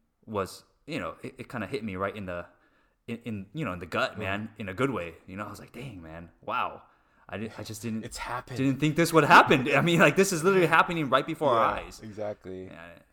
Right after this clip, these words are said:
Speaker 2: Like, it's a, I, I mean, I watch a lot of Asian content, at, you know, at least Filipino content, but it's always kinda just
Speaker 1: Mm-hmm.
Speaker 2: tailored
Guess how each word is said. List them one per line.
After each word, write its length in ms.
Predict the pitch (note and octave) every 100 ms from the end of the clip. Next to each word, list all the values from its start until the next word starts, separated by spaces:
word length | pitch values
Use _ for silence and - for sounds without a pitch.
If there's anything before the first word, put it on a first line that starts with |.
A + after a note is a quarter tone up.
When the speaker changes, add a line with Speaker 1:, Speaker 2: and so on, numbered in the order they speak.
| _ _ _
Speaker 2:
Like, 240 | A2+ G#2+ B2
it's 180 | A#2 C#3
a, 260 | A#2+ A#2 - -
I, 120 | B2 C#3
I 80 | C#3
mean, 160 | C#3+
I 160 | C#3+ G3
watch 260 | D3+ C3+
a 60 | C#3
lot 180 | A#2 A2
of 100 | G#2
Asian 280 | A2 G2+ G2+
content, 560 | - G2 F#2+ G#2+ F#2+
at, 140 | F2 F2
you 120 | G#2 F#2
know, 100 | F2
at 140 | F2+
least 180 | F#2+ -
Filipino 440 | G2 F#2 A#2+ A#2
content, 540 | F2 F2+ F2 - F2+ E2+
but 120 | G2
it's 120 | G2+ -
always 320 | G#2 A#2+ A#2
kinda 300 | G#2 F#2 F#2+
just 240 | F#2 F2
Speaker 1:
Mm-hmm. 100 | F2
Speaker 2:
tailored 540 | G2+ G2 F#2 F2 F2